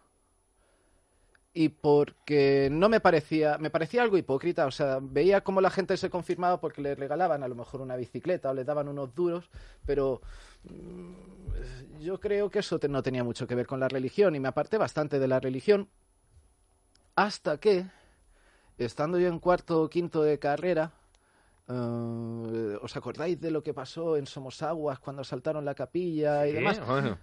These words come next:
Speaker 1: Pues mira, es, es, es una cosa que a mí me indignó mucho y que, y que no ya por ta-, por el hecho de que, mm, fuera algo anticatólico o lo que sea, que ya te digo que no estaba ni, ni, ni confirmado, ni, ni lo estoy, sino por el hecho de...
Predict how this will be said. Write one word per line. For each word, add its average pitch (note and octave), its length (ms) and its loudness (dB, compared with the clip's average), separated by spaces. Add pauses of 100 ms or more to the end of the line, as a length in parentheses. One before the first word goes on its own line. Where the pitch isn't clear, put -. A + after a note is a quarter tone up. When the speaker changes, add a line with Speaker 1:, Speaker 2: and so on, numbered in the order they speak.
Speaker 1:
Pues D#3 140 2
mira, G#3+ 180 2
es, F#3 200 0
es, G3+ 280 -2
es F#3 140 0
una A3 120 4
cosa G#3+ 240 0
que F3 60 0
a F#3+ 40 2
mí F#3+ 100 -2
me F#3+ 100 -2
indignó F3+ 400 -4
mucho G3 320 -4
y F3+ 80 0
que, C#3 480 -2 (480)
y B2+ 220 -4
que C3+ 480 0
no E3 240 0
ya F#3 280 6
por C#3+ 200 -2
ta-, - 180 -6 (280)
por C3 240 -2
el C3 180 -2
hecho C3 280 -2
de B2 200 -2
que, B2 380 -2
mm, A#2 480 -10
fuera B2 720 -2
algo B2 220 -4
anticatólico B2+ 800 -6
o C3 80 -6
lo C3 100 -6
que C3 100 -12
sea, - 160 -4
que B2 100 -6
ya C#3+ 100 -2
te C#3+ 80 -8
digo C#3+ 160 -4
que C3 100 -8
no C3+ 60 -8
estaba B2+ 260 -4
ni, C3 340 -8
ni, A#2+ 360 -10
ni A#2+ 100 -12
confirmado, D3 460 -6
ni, C#3+ 180 -4
ni B2+ 140 0
lo A2+ 80 0
estoy, F3 320 0 (400)
sino D3 420 -4
por C3+ 180 0
el C#3+ 100 -2
hecho G3+ 240 0
de... E3+ 400 0